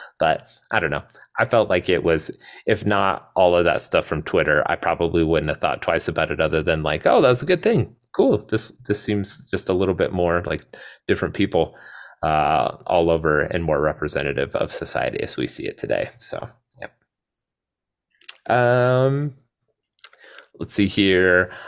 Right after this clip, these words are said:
I mentioned Elendil. Like, Lloyd Owen plays Captain Elendil. Alex Tarrant plays Valandil and Maxim, uh, Baldry. As, as you know, like, I'm reading these names 'cause maybe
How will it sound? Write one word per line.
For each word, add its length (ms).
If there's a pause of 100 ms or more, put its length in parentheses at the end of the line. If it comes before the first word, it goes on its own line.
I 80
mentioned 380
Elendil. 640
Like, 220
Lloyd 380
Owen 380
plays 220
Captain 380
Elendil. 600 (360)
Alex 260
Tarrant 480
plays 640
Valandil 840 (120)
and 200
Maxim, 560 (280)
uh, 60
Baldry. 640 (120)
As, 180
as 220
you 120
know, 200
like, 260
I'm 160
reading 240
these 200
names 360
'cause 240
maybe 480